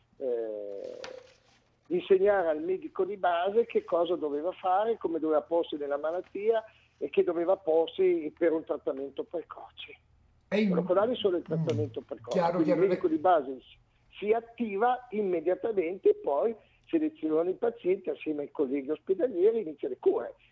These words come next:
Speaker 1: È chiaro che se questa formazione, questa sensibilità, eh, non si ha, va, va, va fa sentito benedire, eh. Bisognava spendere tantissimo, bisognava spendere tantissimo nella formazione.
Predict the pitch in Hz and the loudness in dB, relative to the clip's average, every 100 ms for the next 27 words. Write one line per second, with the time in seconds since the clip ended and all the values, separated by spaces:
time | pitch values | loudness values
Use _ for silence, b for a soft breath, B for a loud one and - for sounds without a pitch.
0 | b 415 - 262 180 - 160 175 - 220 | b 2 2 2 0 -8 -6 -2 2 2
1 | 226 214 208 196 196 208 151 170 156 160 | 0 0 2 2 0 0 0 -6 -10 -8
2 | 180 170 170 165 165 - 180 135 - b | -8 -6 -4 -2 0 2 2 2 -8 b
3 | b - 120 131 175 - - 190 175 330 | b -14 -8 -2 -2 -2 -2 0 0 0
4 | 359 170 160 147 127 139 151 143 143 - | -2 -2 -2 -2 -2 -2 -2 -6 -10 -16
5 | 147 175 139 123 110 208 208 107 139 127 | -8 -6 -4 -4 -4 -2 -2 0 0 0
6 | 160 160 175 196 165 151 - 190 185 165 | 2 2 4 4 2 -2 0 2 2 -2
7 | 151 - b b _ - 214 233 - 190 | -4 -8 b b _ -2 0 -2 -8 -10
8 | 165 - 214 214 220 240 160 170 170 175 | -10 -8 -2 0 2 0 0 0 2 2
9 | 165 151 - 180 156 147 143 - 214 214 | 2 0 2 2 4 -2 -2 -2 -4 -4
10 | 165 - 233 233 208 147 175 - 208 214 | -10 -6 0 0 2 0 -2 -2 -2 -2
11 | 214 - 101 82 127 - | -6 -10 -14 -10 -10 -12